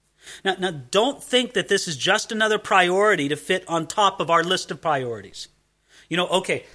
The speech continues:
here are the priorities of my life, okay? Uh, I've got my wife, I've got my kids, I've got my job, I've got my hobbies,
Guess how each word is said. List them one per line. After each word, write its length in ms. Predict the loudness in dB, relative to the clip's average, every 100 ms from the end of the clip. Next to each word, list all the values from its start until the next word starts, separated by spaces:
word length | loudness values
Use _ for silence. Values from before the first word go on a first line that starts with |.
| -14
here 180 | -2 0
are 60 | 0
the 60 |
priorities 520 | 2 4 4 4 0 0
of 60 |
my 100 | 0
life, 240 | 0 -2 -4
okay? 300 | -4 -4 -4 -16 -10
Uh, 60 | -6
I've 140 | -4
got 140 | -4 -6
my 120 | -2
wife, 600 | 4 4 4 0 -6 -18 -20 _ _ -20
I've 80 | -16
got 120 | -14
my 80 | -14
kids, 720 | -4 2 2 2 -2 -6 -12 -16 -20 _
I've 60 | -14
got 120 | -12
my 120 | -10
job, 800 | -6 2 6 6 6 4 2 -4 -14 -20 _ -14
I've 80 |
got 120 | -10 -10
my 120 | -8
hobbies, 1000 | 2 6 8 6 2 0 0 -4 -8